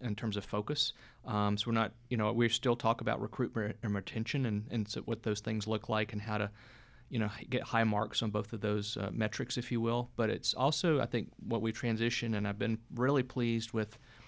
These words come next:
um, you know, committee volunteers we've had, um, almost all of which have, uh, committed to another couple years of this journey, if you will,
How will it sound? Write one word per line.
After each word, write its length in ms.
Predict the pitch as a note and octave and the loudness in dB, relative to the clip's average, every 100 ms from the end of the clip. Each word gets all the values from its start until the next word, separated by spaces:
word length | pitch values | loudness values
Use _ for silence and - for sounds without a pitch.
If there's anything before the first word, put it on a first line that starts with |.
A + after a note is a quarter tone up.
| - - | -16 -6
um, 440 | G#2+ G2+ G2+ G2 - | -2 2 2 -2 -2
you 120 | A#2+ | 0
know, 60 | G#2+ | 0
committee 280 | - A#2+ A2+ | 2 2 4
volunteers 520 | A2 G#2+ G#2 A#2 A2 | 4 2 0 -4 -2
we've 140 | G#2+ | -4
had, 340 | - A2+ G#2+ G#2 - | -2 -2 -2 -4 -8
um, 340 | G#2+ G2 F#2+ - - - - - - - | -4 -2 -2 -6 -16 -20 -20 -20 -20 -6
almost 220 | B2+ B2+ A2+ | -2 0 2
all 160 | A#2 | 2
of 120 | B2+ | 4
which 180 | A#2 A2+ | 0 -2
have, 200 | G#2+ - - - - - | -4 -8 -16 -20 -20 -8
uh, 260 | A2 G#2 G#2 | -4 -2 -2
committed 360 | - B2 A#2 A2 | 2 4 4 2
to 140 | - A2 | -2 -2
another 220 | A2 G#2+ | 0 -2
couple 300 | B2 A2 G#2+ | -4 -4 -2
years 320 | G#2+ A2 A2 | 0 0 0
of 140 | G#2+ | -2
this 200 | - A2 | -2 -2
journey, 440 | - - G#2+ A#2 A#2 | -2 -2 0 2 0
if 160 | - | -2
you 80 | A#2+ | -4
will, 280 | A2 A2 | -2 -2